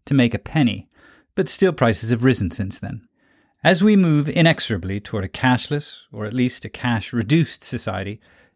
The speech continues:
the overall demand for coinage continues to fall. The Royal Mint recently announced it will stop minting two p and two pound coins for ten years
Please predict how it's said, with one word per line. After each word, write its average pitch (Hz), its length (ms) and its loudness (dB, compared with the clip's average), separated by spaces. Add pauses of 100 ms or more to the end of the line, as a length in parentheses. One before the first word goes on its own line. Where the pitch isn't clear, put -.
the 151 120 4
overall 202 320 4
demand 139 380 2
for - 100 -14
coinage 143 500 -2
continues 160 580 0
to 113 100 -14
fall. - 400 -10 (1160)
The 117 100 0
Royal 165 240 4
Mint 127 240 2
recently 151 380 -2
announced 120 440 0
it 135 60 -6
will 120 120 -10
stop 135 300 -2
minting 127 580 0
two 156 220 -4
p 131 260 0
and 117 160 0
two 156 140 0
pound 127 340 2
coins 123 240 0
for - 120 -12
ten 196 280 2
years 190 320 2